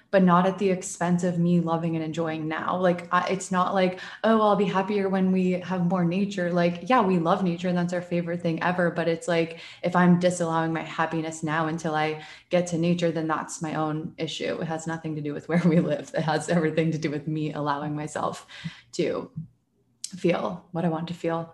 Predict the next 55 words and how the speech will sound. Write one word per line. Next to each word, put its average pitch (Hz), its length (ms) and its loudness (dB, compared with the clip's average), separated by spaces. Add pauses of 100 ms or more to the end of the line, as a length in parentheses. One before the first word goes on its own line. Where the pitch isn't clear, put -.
(160)
now. 180 320 0
We 175 80 2
don't 170 200 -2
have 180 120 -2
to 180 80 -4
wait 165 220 -4
for 170 80 -10
the 175 100 -8
thing 165 240 -6
outside 165 320 -4
of 156 80 -4
us 160 160 -8
in 170 100 -10
order 170 280 -4
to 170 420 -6
give 175 160 4
ourselves 175 460 0
permission 170 960 -2 (460)
to 190 100 0
love 175 240 4
right 160 160 2
now. 190 160 2
Because 175 340 0
here's 175 240 0
the 170 60 -6
thing, 180 220 0
it's 175 120 0
like, 175 160 -6
we're 170 60 -2
not 180 220 0
giving 196 260 -4
ourselves 196 300 -6
permission 175 640 -2 (240)
to 196 100 -2
love 170 320 4
what 175 180 2
is 175 200 4
because 175 300 -2
somehow 170 300 0
we 165 140 2
think 170 240 -2
that'll 156 200 0
keep 175 260 -4
us 165 120 -6
stuck 156 320 -8
there. 240 300 0 (280)
But 160 220 -4
actually, 392 1000 6
it's 180 160 -4
the 175 80 2
fastest 185 440 0
thing 190 160 2
that 175 120 0
propels 175 420 0
us 175 220 0